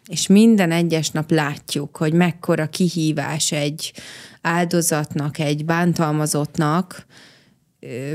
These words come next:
felemelni a telefont, csak hogy segítséget kérjen. Hát még kiállni a nyilvánosság elé, és ezt elmondani, akkor az első dolog, ami eszembe jutott, hogy,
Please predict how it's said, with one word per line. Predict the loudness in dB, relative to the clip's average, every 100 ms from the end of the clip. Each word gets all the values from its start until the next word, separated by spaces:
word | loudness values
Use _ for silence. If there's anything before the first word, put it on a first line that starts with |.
| -2
felemelni | 0 2 2 2 0 0 2
a | 0
telefont, | 0 0 0 -4 -6 -8 -8 -8
csak | -4 -6
hogy | -2 -2
segítséget | 2 0 -2 -4 -4 -4 -6 -8
kérjen. | -10 -10 -10 -12 -14 -16 -6
Hát | -4 -4 -2
még | -4 -2
kiállni | 0 2 2 0
a | 0
nyilvánosság | 0 0 -2 -4 -2 -2 -2 -2
elé, | -2 0
és | 0 0
ezt | -4 -4
elmondani, | -4 -2 0 2 2 4 2 0 -10 -20 -20 _ _ _
akkor | -4 0
az | 4
első | 4 2 2 0
dolog, | 2 2 4
ami | 2 2
eszembe | 0 0 0 0
jutott, | 0 0 -2 -2
hogy, | -2 0 0 -2